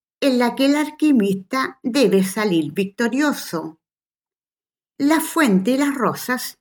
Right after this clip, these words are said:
las flores representan las virtudes que se despiertan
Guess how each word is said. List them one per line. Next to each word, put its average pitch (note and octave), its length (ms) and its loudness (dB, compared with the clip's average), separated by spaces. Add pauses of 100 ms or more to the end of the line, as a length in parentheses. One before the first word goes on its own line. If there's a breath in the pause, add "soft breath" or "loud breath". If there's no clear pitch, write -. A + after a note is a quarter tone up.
(340)
las A#3+ 240 0
flores A#3 640 2 (120)
representan C4 840 0
las B3+ 180 -2
virtudes G3 760 0
que D4 140 0
se D#4+ 180 -2
despiertan A3+ 840 -2